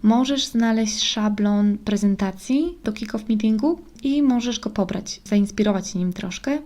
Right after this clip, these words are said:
przy przygotowywaniu swojej prezentacji, swojej dokumentacji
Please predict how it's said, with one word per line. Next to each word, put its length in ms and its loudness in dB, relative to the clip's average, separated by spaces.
przy 120 0
przygotowywaniu 880 2
swojej 600 -2
prezentacji, 920 -2
swojej 260 4
dokumentacji 1040 0